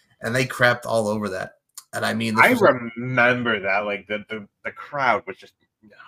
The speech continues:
Speaker 1: No, they weren't having it.
Speaker 2: Why would you run that match in New York City?
Speaker 1: Because reasons. To get a number, 'cause Batista, World Heavyweight Champion. I, I don't know.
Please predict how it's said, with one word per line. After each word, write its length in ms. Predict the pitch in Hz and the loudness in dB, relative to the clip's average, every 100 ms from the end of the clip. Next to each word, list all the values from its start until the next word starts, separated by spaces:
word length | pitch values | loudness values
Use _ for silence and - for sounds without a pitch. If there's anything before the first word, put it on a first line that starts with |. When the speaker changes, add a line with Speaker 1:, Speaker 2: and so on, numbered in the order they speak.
| _ _ _ _ - - | _ _ _ _ -20 -6
Speaker 1:
No, 280 | 113 160 185 | 4 4 4
they 160 | 117 | 2
weren't 220 | 131 185 156 | 2 0 -2
having 360 | 165 226 240 | -4 -4 -2
it. 100 | 180 | 2
Speaker 2:
Why 360 | 202 233 277 330 | 6 6 6 4
would 260 | 339 262 | 4 2
you 120 | 208 175 | 2 -2
run 520 | 147 175 220 214 147 | 0 2 2 -2 -4
that 360 | 139 151 180 - | -2 0 -2 -2
match 640 | 143 120 101 - - - _ _ - | -2 -2 -4 -6 -14 -16 _ _ -14
in 180 | 139 135 | -10 -6
New 100 | 127 | -4
York 240 | 107 98 | -4 -6
City? 400 | - 101 - _ _ _ - _ _ _ _ _ _ _ _ - | -12 -16 -16 _ _ _ -20 _ _ _ _ _ _ _ _ -18
Speaker 1:
Because 440 | 104 113 104 92 | -10 -4 -4 -4
reasons. 540 | 98 101 107 107 - _ _ _ - | -8 -8 -8 -10 -14 _ _ _ -12
To 80 | |
get 160 | 95 104 | -2 -2
a 60 | 98 | 0
number, 340 | 98 104 107 | -4 -2 -4
'cause 160 | 104 - | -6 -14
Batista, 600 | 92 104 92 - 101 - | -14 -12 -10 -10 -12 -12
World 180 | 95 95 | -10 -6
Heavyweight 360 | 98 95 92 | -4 -4 -8
Champion. 420 | - 98 95 107 - _ _ _ _ _ _ | -8 -10 -10 -12 -14 _ _ _ _ _ _
I, 160 | - - _ _ _ _ - - - - - - _ _ | -18 -18 _ _ _ _ -16 -14 -12 -14 -14 -18 _ _
I 120 | - - | -16 -16
don't 140 | - | -14
know. 160 | - | -16